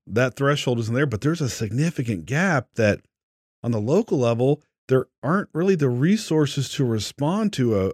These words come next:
a massive amount that, that could be just below the threshold of the federal government that's willing to prosecute. So you have this wide gap when it comes to these, um,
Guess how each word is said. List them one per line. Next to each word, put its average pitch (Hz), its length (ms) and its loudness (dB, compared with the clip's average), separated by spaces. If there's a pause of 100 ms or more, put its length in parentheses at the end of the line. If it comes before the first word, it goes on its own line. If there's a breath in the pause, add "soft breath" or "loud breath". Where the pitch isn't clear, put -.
a 87 140 -2
massive 98 1120 -2 (440)
amount 110 580 0 (360)
that, 127 200 0 (440)
that 131 300 -2
could 170 200 2
be 143 160 2
just 147 300 0 (340)
below 123 440 4
the 123 140 0
threshold 123 420 0
of 101 80 -2
the 101 60 -4
federal 120 300 0
government 117 320 0
that's - 80 -10
willing 117 160 0
to 98 60 -4
prosecute. 143 560 -4 (460 loud breath)
So - 120 -6
you 135 100 2
have 214 160 0
this 117 200 0
wide 113 560 -2
gap 175 360 -2
when 107 100 0
it 95 80 -6
comes 113 260 -4
to 110 120 -2
these, 98 440 0
um, 82 460 -2